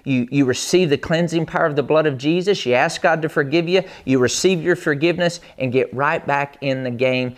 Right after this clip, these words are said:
And Jesus said, "When you obey, your faith increases." So just daily, when you start something, finish it. When you start the, the going through your notes, finish them. When you start that workout, finish it. When you dis-, dis-,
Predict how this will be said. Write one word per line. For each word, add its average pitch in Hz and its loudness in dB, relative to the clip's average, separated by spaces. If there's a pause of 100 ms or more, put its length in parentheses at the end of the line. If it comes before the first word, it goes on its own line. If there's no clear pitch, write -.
(160)
And 120 -4
Jesus 135 -2
said, 123 2
"When 117 -2
you 165 0
obey, 190 -2 (260)
your 117 -2
faith 135 -2
increases." 113 -8 (320)
So 165 2
just 170 0
daily, 151 0 (100)
when 151 -2
you 226 2
start 175 0
something, 240 -2 (360)
finish 196 0
it. - -14 (480)
When 156 2
you 220 4
start 170 -2
the, 131 4
the 120 0
going 165 2
through 208 2
your 196 2
notes, 220 2
finish 208 0
them. 117 0
When 123 -2
you 202 2
start 185 0
that 208 2
workout, 202 2
finish 185 2
it. 120 2
When 135 0
you 214 2
dis-, 196 2
dis-, 180 2